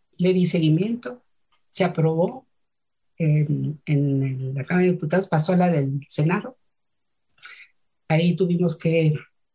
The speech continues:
hacer algunos puentes para que se pudiera aprobar en la Cámara de Senadores, no era sencillo. Y, y lo conseguimos nuevamente. Entonces,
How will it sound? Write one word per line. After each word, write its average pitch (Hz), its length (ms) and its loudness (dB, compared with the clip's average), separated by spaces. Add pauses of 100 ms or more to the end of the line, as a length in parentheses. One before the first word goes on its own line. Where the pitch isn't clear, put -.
(160)
hacer 165 500 0 (1120)
algunos 180 640 2
puentes 190 800 2 (760)
para 147 460 2
que 147 120 -2
se 151 140 -4
pudiera 165 280 2
aprobar 160 360 2
en 165 160 2
la 151 100 2
Cámara 160 360 0
de 151 80 2
Senadores, 165 520 0
no 202 100 2
era 185 140 0
sencillo. 180 480 -2 (1600)
Y, 143 640 0 (160)
y 156 140 0
lo 127 120 -6
conseguimos 135 600 -2
nuevamente. 123 540 -4 (240)
Entonces, 165 440 -2